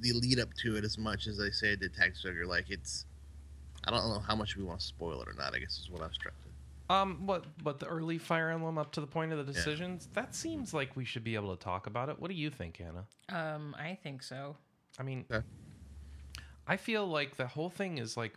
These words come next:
Speaker 2: really fast and they don't, um
Speaker 3: It is. It is
Speaker 1: Yeah.
Speaker 3: super duper speedy.
Speaker 2: And, like, here, after, like, one chapter with this family, one chapter with this family, and, like, a couple, like, and then one chapter where you see where your dragon lives, it's like, "Oh, go ahead and, um,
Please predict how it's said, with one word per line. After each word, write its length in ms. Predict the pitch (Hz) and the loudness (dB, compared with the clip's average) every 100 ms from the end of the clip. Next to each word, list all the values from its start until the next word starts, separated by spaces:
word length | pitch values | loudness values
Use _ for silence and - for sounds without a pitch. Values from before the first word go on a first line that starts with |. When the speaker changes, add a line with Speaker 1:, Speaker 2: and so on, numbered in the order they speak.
| - | -6
Speaker 2:
really 360 | 107 127 143 139 | -2 0 2 -2
fast 540 | 139 139 147 135 - | -2 -2 -2 -2 -2
and 100 | 107 | -2
they 60 | 107 | 0
don't, 180 | 120 123 - | 0 -4 -4
um 360 | 110 110 104 101 - | -2 0 0 -2 -2
Speaker 3:
It 160 | 208 208 | -2 0
is. 400 | 208 190 147 - | 0 2 -2 -6
It 80 | 180 | -4
is 360 | 185 - - - | -2 0 0 2
Speaker 1:
Yeah. 80 | 208 | 2
Speaker 3:
super 280 | 233 220 220 | 2 0 0
duper 560 | 202 196 180 180 165 | 0 2 2 2 0
speedy. 580 | 151 - 180 170 135 123 - | -2 -4 -4 -4 -4 -8 4
Speaker 2:
And, 200 | 156 156 | 4 8
like, 200 | 147 139 | 6 4
here, 460 | 147 247 233 156 131 | 2 6 8 8 8
after, 360 | 151 151 170 156 | 6 4 4 6
like, 320 | 143 135 - | 4 4 2
one 180 | 143 170 | 2 2
chapter 340 | - 165 170 | 4 4 4
with 140 | 165 156 | 0 0
this 160 | 151 | 0
family, 300 | 151 143 143 | 2 2 2
one 140 | 135 151 | 0 0
chapter 320 | 151 147 147 | 0 0 0
with 80 | 135 | 0
this 160 | 143 | -2
family, 580 | - 123 120 120 117 113 | 0 0 0 2 0 0
and, 280 | 113 117 113 | 0 0 0
like, 380 | 110 107 101 - - - - _ | 0 0 -4 -10 -20 -20 -20 _
a 80 | - | -8
couple, 440 | - 139 135 131 123 | -2 0 2 2 2
like, 300 | 120 113 - | 0 -2 -8
and 220 | 127 117 | -6 -4
then 100 | 120 | -2
one 100 | 127 | -2
chapter 380 | 135 139 127 127 | 2 2 2 2
where 120 | 123 | 0
you 100 | 117 | -2
see 180 | 110 123 | -2 -2
where 140 | 117 107 | -2 -2
your 100 | 98 | -2
dragon 400 | 101 107 107 98 | 0 0 -2 -2
lives, 300 | 92 98 - | -4 -6 -8
it's 200 | 107 - | -8 -4
like, 200 | 101 98 | -4 -2
"Oh, 140 | 165 | -2
go 220 | 160 160 175 | -2 -2 0
ahead 240 | 175 160 | 0 0
and, 120 | 151 | 0
um, 320 | 139 135 131 | 0 0 -2